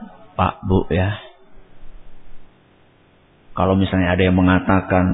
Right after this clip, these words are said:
"Penak ya jadi kiai, wis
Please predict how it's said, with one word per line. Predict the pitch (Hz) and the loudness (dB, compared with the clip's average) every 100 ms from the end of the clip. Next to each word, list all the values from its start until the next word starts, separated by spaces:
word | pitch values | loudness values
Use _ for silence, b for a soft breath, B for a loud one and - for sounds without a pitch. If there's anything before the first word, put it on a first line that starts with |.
| - - - - - | -2 -6 -14 -12 -2
"Penak | - 107 107 101 | 0 4 2 4
ya | 101 98 98 | 2 4 4
jadi | - - 90 - | 2 0 0 2
kiai, | 95 95 98 92 95 95 - - - - - - - - - - _ _ _ - | 2 4 4 4 4 2 -2 -10 -18 -20 -20 -20 -20 -20 -20 -20 _ _ _ -6
wis | - | -6